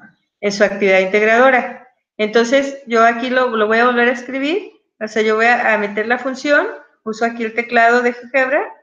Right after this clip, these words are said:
y voy a decir que quiero que la función de X es el seno.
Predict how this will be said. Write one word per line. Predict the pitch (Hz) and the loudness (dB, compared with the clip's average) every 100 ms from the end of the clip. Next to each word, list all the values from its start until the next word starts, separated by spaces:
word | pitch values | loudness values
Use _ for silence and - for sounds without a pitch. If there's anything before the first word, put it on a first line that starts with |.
| _ _ _ _ _ _ | _ _ _ _ _ _
y | 220 | 0
voy | 220 | 2
a | 226 | 4
decir | 240 233 226 | 2 -2 -10
que | 247 240 | -14 -10
quiero | 240 233 233 | -6 -6 -6
que | 220 | -6
la | 196 | -6
función | 202 202 220 233 | -8 -8 -6 0
de | 269 262 | 0 0
X | 269 339 403 - _ _ _ _ _ - | -4 -6 -8 -14 _ _ _ _ _ -6
es | 208 | -2
el | 247 233 | 0 0
seno. | 240 254 254 311 | 2 0 2 -2